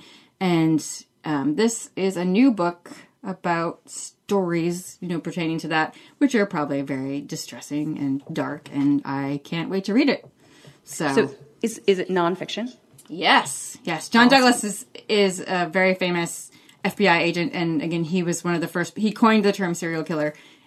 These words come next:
Speaker 1: and he was one of the very first people to start doing profiling. Um, so that part of, like, the Netflix show is true. Uh, so that, yeah, it's, it's crazy interesting and also really upsetting,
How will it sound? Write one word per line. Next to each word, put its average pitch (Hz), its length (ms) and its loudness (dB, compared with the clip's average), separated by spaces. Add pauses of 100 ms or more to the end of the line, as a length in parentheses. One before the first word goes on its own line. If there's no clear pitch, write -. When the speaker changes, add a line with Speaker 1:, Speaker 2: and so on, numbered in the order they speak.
(120)
Speaker 1:
and 160 520 4 (460)
he 156 580 -2
was 165 220 -8
one 170 80 -2
of 160 40 -2
the 165 60 -2
very 165 140 -2
first 160 220 -8
people 165 180 -6
to 151 60 -8
start 156 220 -4
doing 151 180 2
profiling. 151 680 -4 (380)
Um, 170 140 -2
so 202 140 -2
that 226 200 6
part 233 240 6
of, 175 100 -2
like, 170 140 -2
the - 80 -6
Netflix 156 420 -6
show 143 200 -4
is 160 240 -6
true. - 240 -12 (480)
Uh, 143 240 -6
so - 440 -4 (1160)
that, - 320 -2 (120)
yeah, 202 320 2 (200)
it's, - 300 2
it's - 240 0
crazy 226 420 6
interesting 170 480 -4
and 269 80 4
also 277 220 4
really 277 280 4
upsetting, 180 500 0